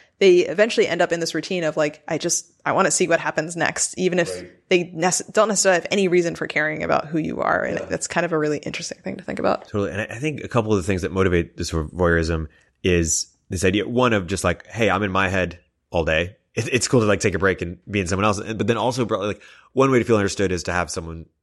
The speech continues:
Speaker 3: you know, just listen to you vent for a while. Another way to feel understood is to have someone else vent or show, like, you know, some aesthetic that they really like, or,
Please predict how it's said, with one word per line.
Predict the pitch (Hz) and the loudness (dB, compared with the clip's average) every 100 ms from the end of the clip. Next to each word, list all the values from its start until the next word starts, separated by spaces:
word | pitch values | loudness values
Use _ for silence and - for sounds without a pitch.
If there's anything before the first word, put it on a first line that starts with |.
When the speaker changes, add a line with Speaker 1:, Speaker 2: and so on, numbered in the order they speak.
| - | -12
Speaker 3:
you | |
know, | 76 65 _ _ _ | -10 -10 _ _ _
just | 80 - _ - | -8 -8 _ -8
listen | 87 85 | -6 -4
to | 82 | -4
you | 82 - - | -6 -6 -4
vent | 113 | -2
for | 98 | 0
a | 92 | 0
while. | 90 - | 2 0
Another | 101 123 | 0 2
way | 110 101 | 4 2
to | 95 | -2
feel | - 92 | -4 -4
understood | 85 - 90 82 _ _ _ | -4 -2 -2 -4 _ _ _
is | 98 92 | -2 -2
to | 90 | -2
have | 92 | -2
someone | 85 85 95 | -2 -2 0
else | 107 90 | -2 0
vent | 90 87 85 - - _ - | -2 -2 -6 -10 -14 _ 2
or | 107 92 87 85 85 - | 6 6 6 4 2 -4
show, | - - 95 87 87 | -8 0 2 4 4
like, | 87 80 78 - _ _ _ | 2 0 -2 -10 _ _ _
you | - | -6
know, | 78 76 73 - | -2 -2 -4 -6
some | - 92 | -4 -2
aesthetic | 87 98 87 | 0 0 0
that | 85 | 0
they | 85 | 0
really | 85 87 85 | 2 4 4
like, | 85 82 82 - | 4 2 0 -2
or, | 80 78 80 | -2 -2 -4